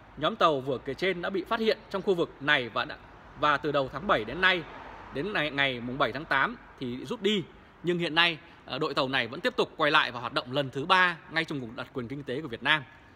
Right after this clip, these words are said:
Và điều rất nghiêm trọng, ờ, đã diễn ra và hiện nay, ờ, Trung Quốc, ờ, đã cương quyết là khẳng định, ờ, đường chín đoạn, là, tức là đường lưỡi bò Việt Nam hay nói,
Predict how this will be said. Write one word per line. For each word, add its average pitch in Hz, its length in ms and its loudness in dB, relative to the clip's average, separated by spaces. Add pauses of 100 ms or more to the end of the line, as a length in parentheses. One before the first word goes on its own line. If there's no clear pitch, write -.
(160)
Và 110 320 -6 (280)
điều 123 180 -2
rất - 140 -10
nghiêm 160 140 -4
trọng, 151 180 2 (220)
ờ, 117 180 -6
đã 123 140 -2
diễn 170 200 -6
ra 156 360 6
và 107 80 -6
hiện 123 180 -8
nay, 143 200 0 (220)
ờ, 117 80 -12
Trung 160 200 0
Quốc, 208 180 4 (320)
ờ, 120 100 -6
đã 165 300 2 (800)
cương 208 200 4
quyết 247 240 0
là 147 60 -4
khẳng 120 220 -2
định, 165 140 0 (300)
ờ, - 80 -16 (120)
đường 156 260 0
chín 170 160 0
đoạn, 208 240 4 (280)
là, 113 160 -10
tức 180 240 -8
là 135 80 0
đường 127 160 -2
lưỡi 156 120 -6
bò 151 220 4
Việt 113 160 -8
Nam 139 180 0
hay 127 100 -6
nói, 127 260 -2